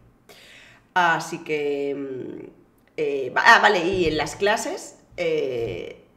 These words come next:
como tú para ser, cuando, automáticamente cuando eres parte de Mento accedes a la comunidad de Discord,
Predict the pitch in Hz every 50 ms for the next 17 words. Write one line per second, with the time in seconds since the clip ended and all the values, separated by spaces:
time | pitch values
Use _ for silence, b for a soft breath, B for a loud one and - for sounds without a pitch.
0 | - - - _ _ - _ _ _ _ - - - - 180 180 156 165 185 185
1 | 196 196 190 190 185 180 185 185 202 165 - - 180 175 175 - 170 175 - 180
2 | 180 175 170 170 170 226 220 214 214 196 196 196 185 - 170 156 156 156 156 175
3 | - - 185 180 185 180 180 180 175 170 170 170 160 160 156 151 156 - - 180
4 | 180 175 185 180 - 143 - B B B B B B B B _ _ - 160 -
5 | - - 214 185 180 170 156 160 - - - - 180 165 156 151 151 147 147 147
6 | 143 143 139 139 135 131 131 131 135 131 131 135 135 135 131 127 127 127 123 123
7 | 123 - 151 156 156 156 151 151 160 175 175 196 214 214 - - 302 330 349